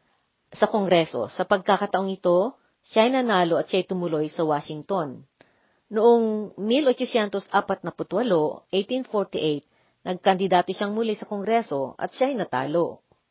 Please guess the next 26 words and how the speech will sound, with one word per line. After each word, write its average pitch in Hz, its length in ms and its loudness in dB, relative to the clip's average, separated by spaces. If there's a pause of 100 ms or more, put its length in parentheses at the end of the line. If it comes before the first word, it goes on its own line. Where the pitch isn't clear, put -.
(1120)
Noong 269 400 6
mil 302 240 2
otsasyentos 247 640 0
apat 202 320 -4
na 202 80 -6
putsyam, 160 800 -6
eighteen 220 320 -6
forty-nine, 147 800 -8 (560)
nagsumikap 233 640 0
siyang 208 480 -2
nagkaroon 190 560 -2
ng 170 80 -8
opisyo 156 480 -6
sa - 160 -10
gobyerno. 156 720 -4 (560)
Hindi 254 320 0
na 285 80 0
naman 202 320 -2
siya 147 160 -4
nagtagumpay. 156 1040 -6 (960)
Noong 285 320 4
mil 302 160 2
otsasyentos 233 640 2
limampu, 214 640 -4 (160)
eighteen 226 400 -4
fifty, - 720 -10